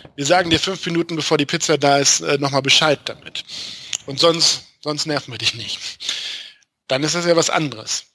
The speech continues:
Dann hast du schon irgendwie die ein bisschen kennengelernt. Du weißt, warum die dir das schicken und die wiss-, äh, du weißt auch, wie oft oder wann sie dir das schicken. Und das ist halt, äh, das Schlüsselelement dahinter, dass du das beantwortest, bevor du so eine Erlaubnis fragst.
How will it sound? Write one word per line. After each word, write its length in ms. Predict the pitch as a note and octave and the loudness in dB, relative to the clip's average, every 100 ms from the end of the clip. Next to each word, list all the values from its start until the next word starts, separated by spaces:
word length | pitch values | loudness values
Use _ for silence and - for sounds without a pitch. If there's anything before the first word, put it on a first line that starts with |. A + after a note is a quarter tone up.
| - _ | -20 _
Dann 120 | B2+ C3+ | -6 -4
hast 200 | D#3 D3 | -2 0
du 40 | |
schon 340 | - C#3+ C3+ | 0 0 -6
irgendwie 520 | - D3 C3+ C3 B2+ A#2+ | -2 -2 -2 -4 -6 -6
die 140 | C3+ | -4
ein 40 | |
bisschen 240 | C3+ - C3 | 0 0 2
kennengelernt. 800 | F3 G3+ F#3+ E3+ D#3+ E3 E3 - - - _ - - - | 0 2 2 4 4 2 -2 -6 -6 -10 _ -14 -14 -4
Du 120 | C#3+ | -2
weißt, 360 | C3 C3+ - - | 2 2 0 0
warum 500 | B2+ - C#3+ G3+ A3 | -2 0 0 2 2
die 120 | G#3 | 2
dir 140 | F#3+ F#3+ | 2 4
das 100 | - | 4
schicken 320 | F3+ - F3 | 2 -2 -4
und 80 | D3+ | -2
die 120 | D3 | 0
wiss-, 240 | D#3 - | 0 -2
äh, 180 | G3 F3+ | -2 -4
du 140 | D3+ C#3+ | 0 4
weißt 320 | D3+ D3+ E3+ | 4 2 -2
auch, 180 | D3+ D#3 _ - | -4 -6 _ -6
wie 120 | D3 | 0
oft 440 | F#3+ F#3 - - E3 | 2 2 2 -2 -2
oder 200 | C#3+ B2+ | -4 0
wann 180 | C#3 C3+ | 0 0
sie 100 | B2+ | -6
dir 120 | - | -8
das 180 | - - | 0 2
schicken. 280 | - - - - - - - | 2 -6 -18 -14 -14 -14 -6
Und 140 | C3+ | 0
das 160 | D3 D#3+ | 2 2
ist 140 | - | 2
halt, 420 | C#3 C#3 - - - _ _ _ _ - _ - | 2 2 0 -2 -8 _ _ _ _ -20 _ -10
äh, 160 | E3+ C#3+ | -8 0
das 160 | B2+ | 4
Schlüsselelement 800 | - E3 D3 C3+ C3 B2 A#2+ A#2+ | 4 2 0 -2 -8 -10 -12 -8
dahinter, 340 | A2 A2+ A2+ | -8 -6 -8
dass 200 | - - - | -6 -4 0
du 40 | |
das 240 | C3+ C#3 | 0 0
beantwortest, 880 | - - - D3+ F#3 B2+ A2+ A#2+ - | -2 -6 0 0 0 -2 -4 -4 -6
bevor 300 | B2 - C3+ | -4 2 2
du 80 | C3 | 2
so 100 | A#2+ | 0
eine 80 | B2 | 0
Erlaubnis 520 | A#2+ B2+ B2 A#2+ - | 2 2 0 0 0
fragst. 500 | - - - - - | 2 -2 0 -2 -2